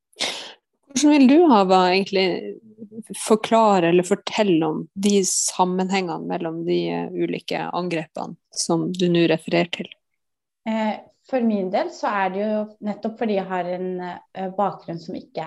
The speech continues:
Speaker 2: er etnisk norsk. Altså, jeg har opprinnelse fra Øst-Afrika, eh,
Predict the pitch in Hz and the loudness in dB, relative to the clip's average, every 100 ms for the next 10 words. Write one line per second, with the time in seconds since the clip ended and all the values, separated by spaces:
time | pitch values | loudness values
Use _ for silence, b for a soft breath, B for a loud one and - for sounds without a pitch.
0 | 170 170 _ _ - - 180 - 247 233 | -8 -10 _ _ -18 -16 -18 -10 -8 -8
1 | - - 190 202 180 180 180 - - 175 | -10 -14 -8 -6 -4 -6 -8 -8 -10 -10
2 | 165 - 175 175 - - - 180 185 180 | -10 -12 -10 -8 -10 -12 -12 -8 -8 -6
3 | 302 - _ _ 202 202 | -8 -8 _ _ -6 -6